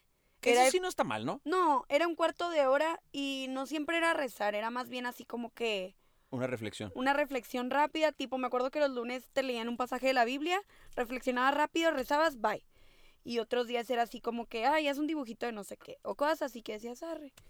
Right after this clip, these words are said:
Speaker 1: En
Speaker 2: pierdo
Speaker 1: alguna
Speaker 2: clase".
Speaker 1: ocasión, este, yo tuve una madre directora que tenía el complejo de Adele, entonces podía rezar y luego se ponía a cantarnos.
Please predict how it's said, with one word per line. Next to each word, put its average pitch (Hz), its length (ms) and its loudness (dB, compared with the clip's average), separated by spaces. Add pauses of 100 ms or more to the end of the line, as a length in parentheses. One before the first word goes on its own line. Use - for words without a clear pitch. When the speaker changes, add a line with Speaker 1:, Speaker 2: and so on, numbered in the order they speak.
Speaker 1:
En 277 120 0
Speaker 2:
pierdo 269 180 6
Speaker 1:
alguna 285 120 4
Speaker 2:
clase". 254 260 4
Speaker 1:
ocasión, - 200 -2 (140)
este, 117 680 -2 (100)
yo 117 420 0 (100)
tuve 117 200 -6
una 117 340 -2
madre 110 300 -4
directora 107 680 -4 (240)
que 101 640 -6 (400)
tenía 107 220 -4
el 104 80 -10
complejo 110 440 -6
de 110 100 0
Adele, 117 300 -2 (760)
entonces 107 340 -8 (180)
podía 101 180 -4
rezar 139 380 -2
y 123 80 -6
luego 113 160 -2
se 110 120 -12
ponía 104 260 -8
a - 20 -8
cantarnos. 101 680 -10